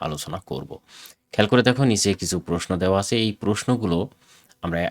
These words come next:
আগে বুঝে নেব এবং এখান থেকে বুঝলে আমার মনে হয় বাকি অঙ্কগুলো সবগুলো হয়ে যাবে। খেয়াল করে দেখো, দশ, নয়, বারো, স-, ছয়, পনেরো, সাত, আট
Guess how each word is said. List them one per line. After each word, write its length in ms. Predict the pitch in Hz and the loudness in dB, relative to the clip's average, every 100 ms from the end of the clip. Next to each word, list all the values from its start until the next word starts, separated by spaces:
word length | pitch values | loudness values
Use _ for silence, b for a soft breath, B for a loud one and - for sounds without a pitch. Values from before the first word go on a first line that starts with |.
| - | -4
আগে 220 | 90 92 | -6 -4
বুঝে 320 | 82 90 95 127 | -4 -2 0 2
নেব 160 | 135 156 | 2 2
এবং 200 | 147 143 131 | 2 0 -2
এখান 260 | 127 143 143 | -2 0 0
থেকে 160 | 135 113 | 0 0
বুঝলে 320 | 98 113 135 | 0 -2 0
আমার 160 | 120 98 | 0 0
মনে 200 | 87 82 | 0 0
হয় 180 | 80 78 _ _ _ - | -2 -6 _ _ _ -10
বাকি 180 | 85 - | -8 -6
অঙ্কগুলো 340 | 82 82 92 120 | -6 -6 -8 -8
সবগুলো 340 | 78 71 69 | -10 -12 -12
হয়ে 200 | 82 69 | -10 -8
যাবে। 180 | 67 62 | -8 -12
খেয়াল 220 | - 98 | -4 -2
করে 140 | 110 95 | 2 0
দেখো, 140 | 90 b b b - | 0 b b b 2
দশ, 380 | 95 104 120 127 - | 6 8 8 4 0
নয়, 360 | 85 87 92 113 113 | 0 2 2 0 -2
বারো, 360 | 85 85 90 127 165 | -2 -2 0 0 -2
স-, 340 | - - - - _ _ - 82 | -6 -6 -6 -10 _ _ -12 -6
ছয়, 440 | 80 - 82 90 110 127 | -4 -2 0 2 0 -2
পনেরো, 380 | - 80 82 98 123 | -4 -2 0 0 -2
সাত, 480 | - 80 82 98 - | -4 -4 -2 -2 -2
আট 340 | - 85 98 | -4 -2 -2